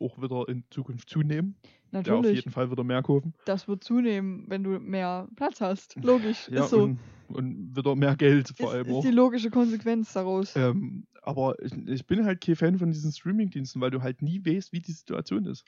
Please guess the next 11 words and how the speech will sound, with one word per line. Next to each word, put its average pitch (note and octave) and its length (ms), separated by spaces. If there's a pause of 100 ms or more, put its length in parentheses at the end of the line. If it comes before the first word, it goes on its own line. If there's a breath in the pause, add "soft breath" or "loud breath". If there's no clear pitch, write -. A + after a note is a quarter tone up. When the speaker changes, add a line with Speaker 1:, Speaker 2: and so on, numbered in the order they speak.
(120)
Speaker 1:
Es B2 200
kann D#3 280
jederzeit F3 560
Speaker 2:
Weg A3+ 60
Speaker 1:
sein, G3 160
also F#3 140
Speaker 2:
sein. - 60
Speaker 1:
es F#3 80
klingt A3+ 180
immer F3+ 160
blöd, A3 420